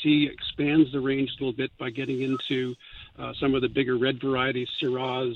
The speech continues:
and some of the bigger red blends that, uh, they can do almost every year because of the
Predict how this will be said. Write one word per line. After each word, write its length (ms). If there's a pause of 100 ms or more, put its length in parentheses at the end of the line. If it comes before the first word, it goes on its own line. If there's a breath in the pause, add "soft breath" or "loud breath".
and 260
some 180
of 80
the 40
bigger 260
red 260
blends 360 (640 loud breath)
that, 180 (140)
uh, 100 (600)
they 100
can 160
do 200
almost 260
every 240
year 240
because 420
of 120
the 80